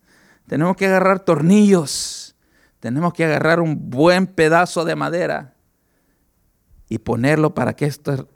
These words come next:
reparación sea, <laughs> hermano, bien hecha. Y muchas veces es nuestro agradecimiento al Señor que nos ha faltado.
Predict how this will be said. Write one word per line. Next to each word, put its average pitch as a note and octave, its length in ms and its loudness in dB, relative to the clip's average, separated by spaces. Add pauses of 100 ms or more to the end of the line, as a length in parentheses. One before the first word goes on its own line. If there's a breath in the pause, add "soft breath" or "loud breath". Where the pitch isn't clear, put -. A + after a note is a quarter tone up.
reparación C#3 1040 -4 (420)
sea, D#3 800 -2 (760)
<laughs> - 460 -10
hermano, C#3+ 360 -2
bien C#3+ 340 0
hecha. - 520 -6 (1800)
Y - 80 -10
muchas C3+ 400 2
veces D#3+ 600 0 (720 soft breath)
es C3 160 -2
nuestro C3+ 300 2
agradecimiento B2 760 2
al A#2+ 60 -2
Señor A#2 360 -2
que A#2+ 100 -4
nos A#2 180 -4
ha A2 80 -2
faltado. G#2 520 -6